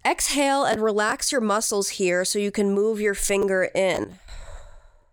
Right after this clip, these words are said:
Yeah. Yeah. This, that's where your liao is. That's, that's that energy body center. It's right, it's right there at the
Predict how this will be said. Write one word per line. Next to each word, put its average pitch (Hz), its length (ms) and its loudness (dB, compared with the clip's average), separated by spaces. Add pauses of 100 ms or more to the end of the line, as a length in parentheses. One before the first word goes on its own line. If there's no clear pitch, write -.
(1000)
Yeah. 185 400 0 (580)
Yeah. - 300 0 (680)
This, - 320 -4
that's 226 260 0
where 247 180 2
your 240 240 4
liao 208 720 2 (260)
is. 196 120 -4
That's, 180 260 0
that's 214 240 0
that 226 260 2
energy 214 440 2
body 196 340 2
center. 180 560 0
It's 180 260 -4
right, 185 300 0 (220)
it's - 180 -8
right 196 240 0
there 185 160 2
at 180 180 2
the - 60 -18